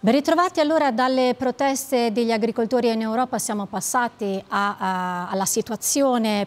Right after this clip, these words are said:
più, eh, prettamente sammarinese. Il segretario al territorio Stefano Canti ha elencato quello che è stato fatto un po' negli ultimi anni.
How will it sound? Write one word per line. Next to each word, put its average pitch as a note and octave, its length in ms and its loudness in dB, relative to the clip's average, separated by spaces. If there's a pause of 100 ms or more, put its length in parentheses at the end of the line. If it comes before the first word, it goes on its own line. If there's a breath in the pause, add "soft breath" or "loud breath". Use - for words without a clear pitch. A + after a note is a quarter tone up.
(120)
più, B3+ 320 2
eh, G#3 220 2
prettamente B3+ 720 0
sammarinese. C4 1000 0
Il A3 260 2
segretario G#3+ 640 0 (360 loud breath)
al F#3+ 200 0
territorio A3+ 760 2
Stefano G#3 400 -2
Canti A3 440 -2
ha G3+ 240 -2
elencato G#3 540 -2
quello G#3+ 240 0
che G3 120 -4
è - 20 -4
stato G3+ 300 -6
fatto A3 340 -4
un G3 120 -4
po' A3 120 0
negli G#3 260 0
ultimi A#3 460 2
anni. D4+ 500 2